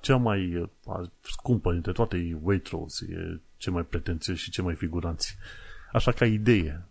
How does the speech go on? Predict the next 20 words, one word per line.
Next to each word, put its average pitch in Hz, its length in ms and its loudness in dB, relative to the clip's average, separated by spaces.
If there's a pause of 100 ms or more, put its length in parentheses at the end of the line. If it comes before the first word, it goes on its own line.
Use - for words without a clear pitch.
(160)
cam 95 380 0
cum 95 200 -2
sunt, 95 320 -2
uh, 90 220 0
organizați. 90 680 -2
Adevărul 123 340 4
este 123 240 2
că 107 120 -2
și 101 140 -2
la 117 80 6
Waitrose, 98 480 2
dacă 90 140 -2
te 87 120 -2
duci, - 400 -2 (760)
găsești, - 680 2
uh, 113 320 4
lucruri 120 360 4
chiar 139 160 6
foarte - 340 0
faine 101 580 2